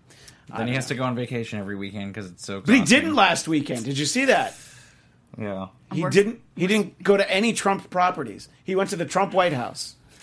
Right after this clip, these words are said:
Speaker 1: which I, I, I, I don't think it has the logo on it yet, but
Speaker 2: He's
Speaker 1: give it
Speaker 2: trying.
Speaker 1: time. Give it time.
Speaker 2: <laughs> No, exactly. It's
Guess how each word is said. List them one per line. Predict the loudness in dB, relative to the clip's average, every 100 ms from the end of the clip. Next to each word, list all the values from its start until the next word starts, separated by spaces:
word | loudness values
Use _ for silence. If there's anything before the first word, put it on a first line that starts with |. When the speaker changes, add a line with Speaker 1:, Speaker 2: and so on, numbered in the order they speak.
| -10
Speaker 1:
which | -10 -6
I, | -6 -6 -6 -6 -10
I, | -10
I, | -8 -6
I | -4
don't | -2
think | -2 -4
it | -2
has | 0 0 -2
the | -2
logo | -2 0 0 -2
on | -4
it | -6
yet, | -6 -6 -6
but | -6 -8 -8 -10
Speaker 2:
He's | -8
Speaker 1:
give | -4 -2
it | -2
Speaker 2:
trying. | -4 -6 -8
Speaker 1:
time. | -2
Give | -2
it | 0
time. | 0 0 0
Speaker 2:
<laughs> |
No, | -2
exactly. | -2 -4 -6 -8 -10
It's | -10 -14